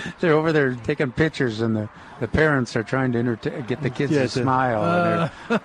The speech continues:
Speaker 1: they're, <laughs> a really dignified, uh, young mother and father are going, looking like
Speaker 3: Jumping up and
Speaker 1: clowns. <laughs> Yeah,
Speaker 3: down.
Speaker 1: yeah,
Speaker 2: Yeah, did
Speaker 1: making
Speaker 2: you see what
Speaker 1: faces.
Speaker 2: Julie had to do?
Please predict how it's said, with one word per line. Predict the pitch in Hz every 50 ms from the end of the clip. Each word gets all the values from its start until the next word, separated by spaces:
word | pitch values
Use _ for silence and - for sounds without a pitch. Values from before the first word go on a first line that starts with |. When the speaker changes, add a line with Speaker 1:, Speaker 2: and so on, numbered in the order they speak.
| - 202 185 - -
Speaker 1:
they're, | 208 175 -
<laughs> | -
a | 117 120
really | 135 147 143 135
dignified, | 120 110 139 147 147 143 127 - - 139 127 123 120 117 113 110 107 - - - - - - - - - - -
uh, | 113 107 107
young | 110 110 113 120 123 120
mother | 113 117 123 131 131 131 117 110
and | 101 95
father | - 127 127 127 127 120 117 110 107
are | 104 104
going, | 101 107 104 107 107 104 101 85 78 98 - - - - - 208 180 -
looking | - 196 165 175 151 127 139 123
like | 120 117 113 110 113
Speaker 3:
Jumping | 147 175 180 180 - 151 160
up |
and |
Speaker 1:
clowns. | 160 160 143 143 143 139 131 131
<laughs> |
Yeah, | 151 151 135 127 147 143 143
Speaker 3:
down. | 156 - 156 - -
Speaker 1:
yeah, | 180 170 -
Speaker 2:
Yeah, | 147 139 131
did | 127
Speaker 1:
making | 135 139 143 -
Speaker 2:
you | 147
see | 139 - 175 151
what | 143
Speaker 1:
faces. | 127 -
Speaker 2:
Julie | 151 151 151 160 160
had | 160 160 160
to | 156 156
do? | 151 160 165 170 175 170